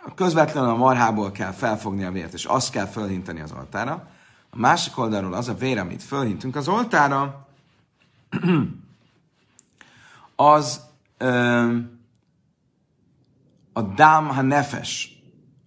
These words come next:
Az a vér kell, hogy legyen, ami az állat életét veszi. Se nem az a vér, ami éppen, hogy csak elkezd belőle csöpögni, amikor,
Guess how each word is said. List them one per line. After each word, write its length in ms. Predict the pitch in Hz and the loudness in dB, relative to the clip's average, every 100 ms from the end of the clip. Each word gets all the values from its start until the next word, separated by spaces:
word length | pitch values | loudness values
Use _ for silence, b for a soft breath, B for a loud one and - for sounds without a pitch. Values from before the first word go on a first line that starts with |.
| _ | _
Az 160 | - 143 | -2 0
a 80 | 127 | 0
vér 220 | 135 131 | -2 -4
kell, 140 | 131 | -4
hogy 100 | 104 | -2
legyen, 460 | 110 117 113 107 104 | -2 -2 -2 -4 -6
ami 360 | 110 107 98 - | -6 -4 -6 -8
az 160 | 98 90 | -10 -6
állat 500 | 104 101 95 95 - _ - | -4 -4 -6 -8 -20 _ -6
életét 500 | 123 123 117 92 92 | 0 0 -2 -6 -8
veszi. 380 | 87 - - - b b b | -12 -12 -16 -20 b b b
Se 240 | - - 127 | -14 -6 -2
nem 160 | 127 | 0
az 160 | 107 110 | -2 -4
a 80 | 98 | -4
vér, 240 | 104 98 | -4 -4
ami 180 | 90 87 | -6 -6
éppen, 300 | 98 107 101 | -8 -8 -8
hogy 120 | 87 | -10
csak 200 | - - | -12 -12
elkezd 360 | 101 98 92 82 | -10 -10 -10 -8
belőle 240 | 101 87 | -6 -6
csöpögni, 440 | 78 117 110 90 98 | -6 -8 -6 -8 -6
amikor, 480 | 90 82 87 78 | -8 -10 -12 -14